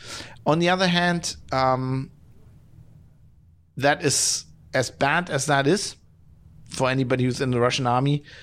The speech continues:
or anybody who's in Ukraine, um, I think it's vastly preferable to the, um, alternative, which I think is, is open warfare in some way. I don't know by the, if the Germans are crazy enough to actually, uh,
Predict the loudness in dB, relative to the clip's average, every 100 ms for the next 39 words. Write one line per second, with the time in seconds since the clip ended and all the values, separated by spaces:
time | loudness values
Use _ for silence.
0 | -20 0 2 4 2 2 2 2 0 0
1 | 0 0 2 2 2 0 -6 -18 -20 -20
2 | -20 -20 -4 2 2 2 -2 0 -2 -2
3 | -4 -4 -2 0 0 0 -2 -4 -2 -2
4 | 0 0 2 0 -2 -4 -18 -20 -20 -20
5 | -20 -20 -20 -8 -2 0 2 0 0 -2
6 | 0 0 0 -2 0 2 2 2 0 -2
7 | -4 -2 0 -2 -2 -2 -4 -4 -4 -2
8 | 0 0 2 2 2 0 0 0 0 0
9 | 2 2 2 0 0 2 2 2 0 0
10 | 0 -2 -4 -18 -20 -20 -20 -20 -6 -4
11 | -4 -2 -2 2 2 2 0 -2 -2 -2
12 | 0 0 0 0 -2 -4 -4 -4 -2 -2
13 | -2 -6 -6 -4 -4 -4 -8